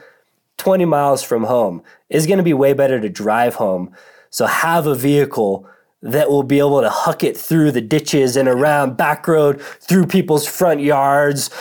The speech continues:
oh, you know, through alleys, uh, you know, prepared daily driver, it's dope. But if you can't, the only thing that was kinda missing in my, like, daily driver get home bag kit was really a, a good way to carry my kit.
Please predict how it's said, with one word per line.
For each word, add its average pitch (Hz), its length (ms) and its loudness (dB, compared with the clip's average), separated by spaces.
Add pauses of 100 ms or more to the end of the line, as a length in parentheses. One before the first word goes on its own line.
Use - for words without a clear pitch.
(180)
oh, 170 200 2
you 156 100 2
know, 151 140 2
through 165 300 0
alleys, 151 420 2
uh, 160 180 0
you 151 140 2
know, 131 240 2
prepared 165 440 -2
daily 131 240 2
driver, 110 360 2
it's 107 180 -4
dope. 107 320 -2
But 151 100 -2
if 214 200 0
you 220 120 -2
can't, 185 480 0 (440)
the 139 120 0
only 160 220 2
thing 147 280 0
that 135 60 4
was 120 140 -2
kinda 123 220 0
missing 123 400 0
in 110 120 0
my, 110 260 0
like, 98 360 -2 (380)
daily 120 380 0
driver 110 480 0
get 107 220 -2
home 110 260 -2
bag 101 320 -2
kit 127 240 -2 (320)
was 117 180 0
really 160 380 2
a, 117 220 2
a 127 120 0
good 147 320 0
way 143 220 2
to 120 80 0
carry 131 460 0
my 95 200 -4
kit. - 320 -12